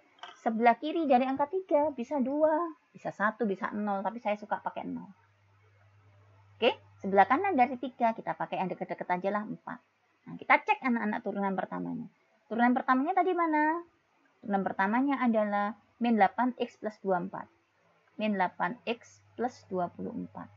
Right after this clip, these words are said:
Begini. Maka untuk X sama dengan nol, saya masukkan min delapan dikali nol ditambah dua puluh empat. Oke,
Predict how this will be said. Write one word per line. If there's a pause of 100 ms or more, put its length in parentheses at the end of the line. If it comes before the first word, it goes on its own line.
(200)
Begini. (760)
Maka
untuk
X
sama
dengan
nol,
saya
masukkan (960)
min
delapan
dikali
nol
ditambah
dua
puluh
empat. (960)
Oke,